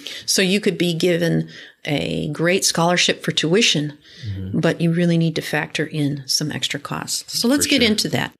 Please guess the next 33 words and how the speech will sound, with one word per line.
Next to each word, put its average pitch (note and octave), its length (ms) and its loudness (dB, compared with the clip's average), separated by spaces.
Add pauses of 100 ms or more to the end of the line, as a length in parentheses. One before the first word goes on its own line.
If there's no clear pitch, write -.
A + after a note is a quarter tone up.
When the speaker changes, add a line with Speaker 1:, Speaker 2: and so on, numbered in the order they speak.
(120)
Speaker 1:
Let's C#4+ 160 0
talk - 260 0
about F#3+ 400 0
a F3+ 120 -2
typical A#3+ 340 -2
student G#3 480 0 (420)
that E3 400 0
wants E3 260 2
to F#3 60 0
go E3+ 140 2
to E3+ 180 0
The G#3+ 440 2
Ohio F3+ 360 2
State E3+ 360 0
University. F3 580 2
This F3 220 0
is D#3+ 120 -2
an - 160 -2
Ohio D#3+ 520 0
public G3 400 -2
school. F#3+ 320 2
You E3+ 220 2
Speaker 2:
Mm-hmm. - 80 2
Speaker 1:
certainly A3+ 340 2
know F3+ 160 4
what F3 160 2
the - 80 0
numbers G3 360 2
are C#3 200 0
on C#3+ 140 2
that, B2 280 0
Speaker 2:
Yep. G#2+ 240 -2
Speaker 1:
right? F#3 400 0